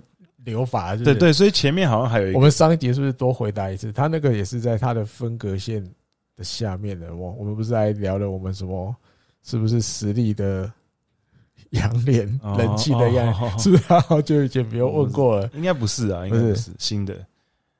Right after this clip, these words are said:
Speaker 2: 他前面好像有一个，就是在前面的，
Speaker 1: 嗯哼。
Speaker 2: 之前我们漏掉的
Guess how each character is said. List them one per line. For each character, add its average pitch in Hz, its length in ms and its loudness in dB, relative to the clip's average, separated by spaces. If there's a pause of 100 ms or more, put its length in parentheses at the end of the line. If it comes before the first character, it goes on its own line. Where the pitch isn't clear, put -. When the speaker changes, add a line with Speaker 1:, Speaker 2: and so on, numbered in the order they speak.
(180)
Speaker 2:
他 190 100 -8
前 147 240 0
面 214 160 2
好 110 60 2
像 120 120 0
有 104 140 0
一 98 60 -2
个， 90 280 -4 (200)
就 120 120 -8
是 104 380 -6
在 120 160 -4
前 92 180 -6
面 92 240 -4
的， - 100 -18 (120)
Speaker 1:
嗯 120 140 -6
哼。 135 100 -4
Speaker 2:
之 135 80 -4
前 117 160 0
我 98 60 0
们 90 180 -6
漏 92 160 -4
掉 90 240 -10
的 - 120 -20